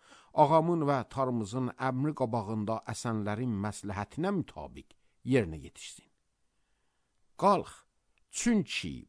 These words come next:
bu işin məsuliyyətini daşıyan sənsən. Lakin biz də səninləyik, ürəkli ol, işə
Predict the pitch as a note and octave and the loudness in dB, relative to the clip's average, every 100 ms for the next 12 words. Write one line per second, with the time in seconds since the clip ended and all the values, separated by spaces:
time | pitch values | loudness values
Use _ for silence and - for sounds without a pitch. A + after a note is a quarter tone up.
0 | - C4 - - E3 D3+ A2 A2+ - - | -2 0 0 -2 0 0 2 0 -4 -6
1 | G#2+ G2 F#2+ F#2 F2 - F2+ D2+ D#2 - | -4 -2 -4 -6 -8 -8 -8 -8 -12 -10
2 | E2+ F#2 - _ - - E3 F3 D3 - | -10 -10 -12 _ -16 -6 -6 -6 -12 -20
3 | _ _ _ _ _ _ _ _ _ _ | _ _ _ _ _ _ _ _ _ _
4 | _ G3+ A3+ - A3 F3+ A3 F#3 A3 F#3+ | _ 2 2 4 0 0 -2 2 2 4
5 | F3+ E3 C#3 C#3+ D3 - - - _ _ | 2 2 2 0 -2 -6 -16 -20 _ _
6 | D3+ F#3+ F3+ - G3 G#3+ C3 - _ _ | 4 4 4 0 0 2 0 -4 _ _
7 | - G#3+ | -2 -2